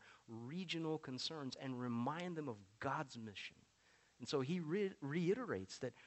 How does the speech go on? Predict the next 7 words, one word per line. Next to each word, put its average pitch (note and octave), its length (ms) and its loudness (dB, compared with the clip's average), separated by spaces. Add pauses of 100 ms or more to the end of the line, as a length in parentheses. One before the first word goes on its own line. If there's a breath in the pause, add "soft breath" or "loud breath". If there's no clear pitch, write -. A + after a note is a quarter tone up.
(160 loud breath)
those G#3 500 4
who F3+ 120 0
believe C3+ 880 4 (800 soft breath)
are A2 140 4
children G2+ 460 -2
of F2 160 -10
Abraham. E2 340 -8